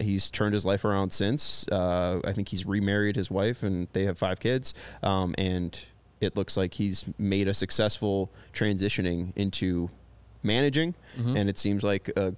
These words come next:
Speaker 1: great thing for him to come back to a city that has no problem embracing former White Sox, especially ones that were on the two thousand five team.
Speaker 2: Exactly, and I think, uh, his one year out there in Grand Junction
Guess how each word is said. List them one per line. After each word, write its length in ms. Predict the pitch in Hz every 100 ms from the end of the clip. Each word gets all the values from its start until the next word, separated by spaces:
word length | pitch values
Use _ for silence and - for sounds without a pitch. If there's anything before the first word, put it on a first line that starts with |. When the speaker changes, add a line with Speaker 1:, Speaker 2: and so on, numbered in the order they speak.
| -
Speaker 1:
great 360 | 101 104 117
thing 320 | - 113 113 127
for 380 | 110 107 107 - - - - - - - -
him 120 | 131 123
to 60 |
come 160 | 117 120
back 200 | 117 120
to 80 | 107
a 60 |
city 260 | - 110 123
that 220 | 107 101 - - - -
has 160 | 113 101
no 240 | 104 107
problem 460 | 123 131 139 117 113
embracing 720 | 113 110 107 107 113 107 107 - - - - - - - - - - - - - -
former 340 | - 113 104
White 180 | 101 -
Sox, 240 | - -
especially 400 | 98 113 107 104
ones 340 | 104 101 101 -
that 140 | 101
were 220 | 87 104
on 80 | 92
the 80 | 104
two 140 | -
thousand 160 | 104 127
five 160 | 95 92
team. 120 | - - -
Speaker 2:
Exactly, 560 | 151 135 113 92 95 92
and 80 | 101
I 100 | 107
think, 320 | - 139 120
uh, 240 | 104 98 92 -
his 420 | 110 127 107 110
one 420 | 101 110 135 165
year 300 | 123 123 123
out 260 | 98 104 -
there 200 | 104 98
in 80 | 95
Grand 340 | 107 107 101
Junction 520 | 98 110 104 - 92